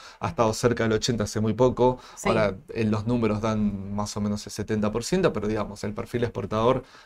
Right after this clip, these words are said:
Speaker 1: lo tiene.
Speaker 2: Atado
Speaker 1: Y,
Speaker 2: al dólar
Speaker 1: y,
Speaker 2: oficial.
Speaker 1: exactamente. Y vamos a descubrir algunas cositas de Aluar también,
Speaker 2: Exacto.
Speaker 1: porque creemos que es solo aluminio, tiene algunas cosas más ahí metidas, un
Speaker 2: Me
Speaker 1: poco
Speaker 2: gusta.
Speaker 1: entender la historia, el por qué hace algunos movimientos estratégicos,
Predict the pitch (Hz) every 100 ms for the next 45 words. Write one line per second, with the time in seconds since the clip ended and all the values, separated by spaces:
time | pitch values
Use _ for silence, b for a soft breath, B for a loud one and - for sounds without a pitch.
0 | B 117 92 135 143 147 170 - 170 185
1 | 190 - 185 170 170 170 262 - - 131
2 | - 135 135 127 113 117 - 151 165 175
3 | 143 202 - - 131 151 170 147 - 107
4 | 147 107 107 107 107 110 107 107 123 151
5 | 175 170 B 170 156 113 113 127 131 127
6 | 113 - 135 123 120 139 160 160 135 120
7 | 156 147 123 120 - 104 110 113 113 113
8 | 117 107 117 123 127 113 - 180 131 131
9 | 123 113 117 117 127 147 131 120 - 170
10 | 160 151 139 120 120 120 117 131 175 165
11 | - 123 139 143 120 113 113 139 147 120
12 | 117 110 107 147 - 160 175 175